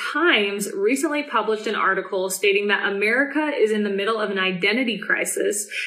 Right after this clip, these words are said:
as so many Americans are turning to a vegan lifestyle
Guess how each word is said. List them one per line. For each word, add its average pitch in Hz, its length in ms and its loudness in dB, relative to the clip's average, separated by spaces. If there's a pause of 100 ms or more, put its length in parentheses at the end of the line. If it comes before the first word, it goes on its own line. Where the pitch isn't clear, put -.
(140)
as 208 180 0
so 254 120 2
many 320 200 4
Americans 190 680 0
are 190 200 2
turning 196 400 -2
to - 180 0
a 185 180 2
vegan 185 460 -2
lifestyle 190 840 0